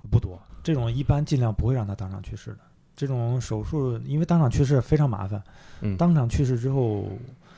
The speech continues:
Speaker 1: 主管大夫要写材料，然后麻醉师也要写材料，呃，巡回护士也要写材料。
Speaker 2: 就等于说你们玩命，今天也得让他活着回到病房。
Speaker 1: 对，让他活到病房，对。你要是你想，你想，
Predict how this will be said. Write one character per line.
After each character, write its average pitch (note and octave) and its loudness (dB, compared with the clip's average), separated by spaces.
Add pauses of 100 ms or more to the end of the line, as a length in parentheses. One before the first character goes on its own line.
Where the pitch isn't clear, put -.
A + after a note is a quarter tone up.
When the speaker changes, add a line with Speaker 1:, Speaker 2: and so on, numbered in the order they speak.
(440)
Speaker 1:
主 C#3 2
管 C#3+ 4
大 B2 2
夫 A2 0
要 A#2 0
写 G2 -6
材 G2 -8
料， G#2 -4 (280)
然 A2+ -4
后 A#2 -2
麻 A2 -2
醉 C3+ 4
师 C3 0 (160)
也 G#2+ -4
要 G2+ -2
写 G#2+ -6
材 G2+ -10
料， G2 -10 (360)
呃， G#2 -4
巡 B2 0
回 C#3+ 2
护 D3+ 2
士 F#2+ -2
也 F#2 -6
要 F#2 -4
写 G#2 -10
材 G2+ -12
料。 G2+ -10 (400)
Speaker 2:
就 E3 0
等 G#2 2
于 G#2 2
说 D#3+ 2
你 A2+ 0
们 F2 -2
玩 F#2 2
命， F3 4
今 C3+ 0
天 C3+ 4
也 C3+ 4
得 B2+ 0
让 F2 -2
他 G#2+ 0
活 F2+ 0
着 B2 2
回 F#2+ -2
到 B2+ 4
病 D#3+ 6
房。 - -
Speaker 1:
对， - 8
让 - 6
他 - 2
活 G2 2
到 D#3+ 6
病 C3+ 2
房， G2+ -8
对。 G2+ -10 (460)
你 B2+ -2
要 D#3+ 2
是 D#3+ 0
你 B2+ -2
想， A2+ -4
你 C#3 -4
想， C3 -6